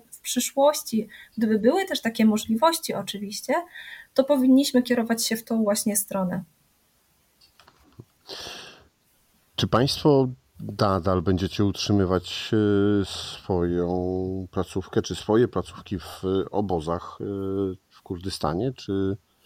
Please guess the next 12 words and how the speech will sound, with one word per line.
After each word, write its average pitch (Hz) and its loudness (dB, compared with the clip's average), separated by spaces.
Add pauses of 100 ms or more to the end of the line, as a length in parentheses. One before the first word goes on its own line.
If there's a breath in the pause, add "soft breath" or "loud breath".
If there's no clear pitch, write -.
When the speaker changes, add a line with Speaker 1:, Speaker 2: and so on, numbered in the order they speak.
(340 soft breath)
Speaker 2:
czy 110 -2
też - -2
niestety 95 0 (220)
musicie 95 0 (1080)
liczyć 101 0
się 95 0
z - -6
tym, 92 2
że 90 0
w - -14 (300)
najbliższym 90 -2
czasie, 82 -4